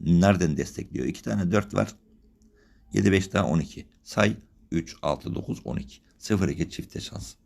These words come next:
Yüzde yüz. İki yerden destekliyor çünkü. Sıfır ve yok diyor. Sıfır iki çifte şans. Buyur iki yirmi bir arkadaşlar.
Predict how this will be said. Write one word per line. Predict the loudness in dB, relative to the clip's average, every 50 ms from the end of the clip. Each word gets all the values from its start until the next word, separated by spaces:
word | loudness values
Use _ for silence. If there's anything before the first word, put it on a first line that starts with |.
| _ _ _ -8
Yüzde | 0 2 2 2 2 2 0 0
yüz. | 2 0 -2 -2 -4 -10 -18
İki | -18 -6 0 0
yerden | 0 2 2 2 2 2
destekliyor | 0 -2 -6 -6 -12 -12 -10 -8 -10 -8 -8
çünkü. | -12 -14 -14 -16 -20 -20 -20 -20 _ _
Sıfır | -4 -4 0 2 2 2
ve | 2 4
yok | 4 4 4 2 0 -4
diyor. | -4 -2 -2 -2 -4 -10 -18 _ -20 _
Sıfır | -12 -10 -8 -6 -6
iki | -6 -6 -8 -10
çifte | -12 -14 -14 -14 -10
şans. | -4 -4 -4 -4 -4 -8 -14 -20 -20 -20 -20 -10 0
Buyur | 2 4 4 4
iki | 0 -4 -4 -6 -6
yirmi | -4 -4 -6 -6
bir | -6 -6
arkadaşlar. | -8 -8 -8 -10 -10 -12 -12 -16 -18 -20 -20